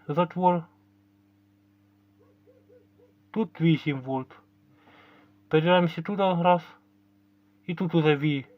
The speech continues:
вісім. Це просто лабораторний блок, блок живлення трішки гуляє нап-, напругами. Перевіряємо за о-, останній транзистор.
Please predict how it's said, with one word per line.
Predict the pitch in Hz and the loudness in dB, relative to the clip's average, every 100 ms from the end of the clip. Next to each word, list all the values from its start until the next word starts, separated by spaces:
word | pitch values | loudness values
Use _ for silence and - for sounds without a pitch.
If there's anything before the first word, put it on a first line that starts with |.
| - | -6
вісім. | 147 175 160 151 | 2 2 2 -2
Це | 139 160 | -4 0
просто | 170 160 160 - _ - - - - _ _ _ | 0 2 2 0 _ -20 -20 -20 -20 _ _ _
лабораторний | 156 160 170 170 185 175 | 2 6 6 4 4 2
блок, | 151 170 151 | 4 2 2
блок | 180 160 165 | 0 4 4
живлення | 160 175 165 151 _ - | 4 4 4 2 _ -4
трішки | 170 - 170 | -4 0 0
гуляє | 160 202 220 180 143 - | 0 6 8 8 2 -4
нап-, | 143 151 147 - | 0 0 0 -6
напругами. | 147 160 - 151 143 131 131 _ _ _ _ _ _ _ _ _ _ _ _ _ | -2 0 0 0 0 -2 -8 _ _ _ _ _ _ _ _ _ _ _ _ _
Перевіряємо | - 165 196 196 190 175 - | -2 2 4 4 2 -2 -4
за | 143 180 | 0 0
о-, | - 165 175 | 2 0 2
останній | 160 - 214 214 | 0 2 2 2
транзистор. | 202 196 202 170 185 | -2 -2 -4 -4 -4